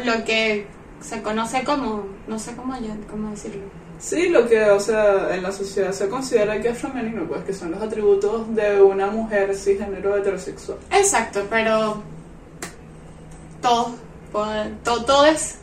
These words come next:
Speaker 1: podemos ser
Speaker 2: To-
Speaker 1: femeninas.
Speaker 2: Claro, es que ese es el,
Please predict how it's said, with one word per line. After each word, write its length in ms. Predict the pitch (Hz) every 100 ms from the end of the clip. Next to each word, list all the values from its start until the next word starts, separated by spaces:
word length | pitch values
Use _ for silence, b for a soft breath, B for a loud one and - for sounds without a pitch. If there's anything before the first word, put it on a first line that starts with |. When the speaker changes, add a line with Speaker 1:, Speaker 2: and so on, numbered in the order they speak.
| -
Speaker 1:
podemos 580 | 220 226 226 220 220 233
ser 360 | - 220 208 226 - -
Speaker 2:
To- 80 | -
Speaker 1:
femeninas. 460 | 233 208 - - - - - - - - -
Speaker 2:
Claro, 540 | 226 254 311 277 208
es 140 | 208 220
que 140 | 277 302
ese 180 | 269 320
es 60 | 294
el, 140 | 330